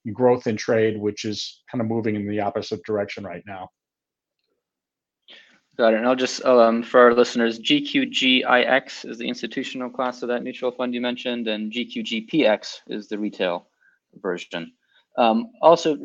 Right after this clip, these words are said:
Speaker 2: just like to remind our listeners to, to please submit questions for Jack in the, in the chat on the right side of your screen there. Um, we'll get to as many of those as we can at the end of the call.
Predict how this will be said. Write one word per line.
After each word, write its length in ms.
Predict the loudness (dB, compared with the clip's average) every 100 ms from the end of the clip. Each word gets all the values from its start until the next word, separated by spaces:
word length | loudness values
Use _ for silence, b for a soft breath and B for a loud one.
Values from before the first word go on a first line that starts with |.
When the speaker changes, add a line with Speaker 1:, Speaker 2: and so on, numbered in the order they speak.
| -12
Speaker 2:
just 160 | -6
like 140 | -6 -4
to 80 |
remind 260 | -2 -2 0
our 80 | 0
listeners 400 | -2 -4 -8 -8
to, 140 | -10
to 320 | -8 -8 -12 -10
please 220 | -8 -8
submit 300 | -8 -8 -8
questions 460 | -4 -6 -4 -8 -8
for 120 | -10
Jack 260 | -4 -4 -4
in 140 | -8
the, 260 | -8 -8 -10 _
in 80 | -12
the 60 | -10
chat 300 | -2 0 0
on 100 | -4
the 80 | -8
right 160 | -8 -6
side 180 | -8 -6
of 60 |
your 100 | -8
screen 320 | -10 -12 -10
there. 220 | -8 -8 -10 _ _ _ -12
Um, 240 | -10 -8 -8
we'll 80 |
get 180 | -4 -4 -2
to 340 | -2 -2 -4 _
as 120 | -10 -4
many 220 | -2 0
of 80 | 0
those 180 | 0
as 100 | -2
we 80 | -12
can 240 | -6 -4 -4
at 120 | -6
the 100 | -8
end 120 | -6
of 80 | -4
the 60 |
call. 600 | -4 0 2 2 0 -20